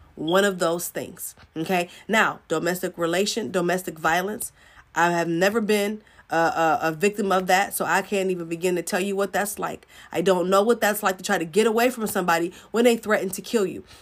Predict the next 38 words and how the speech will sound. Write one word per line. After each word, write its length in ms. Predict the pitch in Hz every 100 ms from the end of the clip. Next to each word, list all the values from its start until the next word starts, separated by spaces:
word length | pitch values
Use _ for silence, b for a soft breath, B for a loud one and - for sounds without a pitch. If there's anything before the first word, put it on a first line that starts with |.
| -
So 120 | 202
those 460 | 190 220 254 240 -
situations 640 | - 226 240 214 214 220 214
are 160 | 185
a 40 | 180
little 280 | 196 196
bit 180 | 214 233
more 220 | 208 180
complex. 680 | 175 196 165 170 180 254 - B B B
I 120 | -
can't 320 | 196 - 220 185
just 200 | 190 170
get 140 | 214
on 160 | 214 220
here 160 | 214
and 80 | 185
say, 160 | 208 190
"Oh, 200 | 247 269
just 200 | 254 233
pack 200 | 247 226
up 120 | 202
your 120 | 190
stuff 260 | 185 202 190
and 140 | 170
leave," 300 | 214 180 - _ b _
okay? 300 | 170 185 170 B B B -
I 120 | 196
know 180 | 214 190
what 220 | 170 -
I 200 | 165 185
would 200 | 214 262
do, 340 | 220 285 339 349 b b b
but 100 | 208
I'm 140 | 247 320
not 180 | 330
in 80 | 262
that 200 | 226 180
position. 500 | - 202 233 226 -